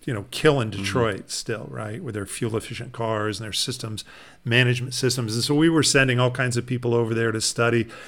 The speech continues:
Speaker 1: the Japanese way of making cars. And people were coming back saying, you know, "Well, they, they work in teams, you know, it's not just a bunch of individual workers on an assembly. And they have teams." They, and so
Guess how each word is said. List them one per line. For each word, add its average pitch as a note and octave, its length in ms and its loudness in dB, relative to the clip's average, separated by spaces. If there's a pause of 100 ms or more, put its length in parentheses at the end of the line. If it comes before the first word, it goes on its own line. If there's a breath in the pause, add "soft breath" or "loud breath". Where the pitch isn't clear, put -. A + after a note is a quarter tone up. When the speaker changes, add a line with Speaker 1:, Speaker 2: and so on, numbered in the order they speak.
(220 loud breath)
Speaker 1:
the - 80 2
Japanese A#2 520 4
way A#2 120 2
of A2 100 0
making A2+ 280 -2
cars. A#2 420 2
And A2 100 -6
people C3 200 2
were A#2 60 0
coming B2 260 -2
back A#2 200 0
saying, A#2 240 -6
you A#2 100 -4
know, A#2+ 100 0
"Well, A#2 100 2
they, D#3 160 4 (340 loud breath)
they D#3+ 120 8
work F#3+ 260 6
in A#2 160 -4
teams, C3 800 4
you A#2+ 80 -2
know, A2+ 160 -2
it's A#2+ 120 -4
not C#3 140 0
just - 200 -2
a C3+ 40 -2
bunch B2 200 -2
of A2 220 -4
individual B2+ 440 2
workers A#2+ 340 2
on A#2 140 -2
an A2+ 100 -6
assembly. B2+ 380 -4
And A2 80 -4
they C3+ 100 2
have D3+ 220 2
teams." D3 460 0
They, C3+ 100 -2
and A#2 140 -8
so B2+ 200 0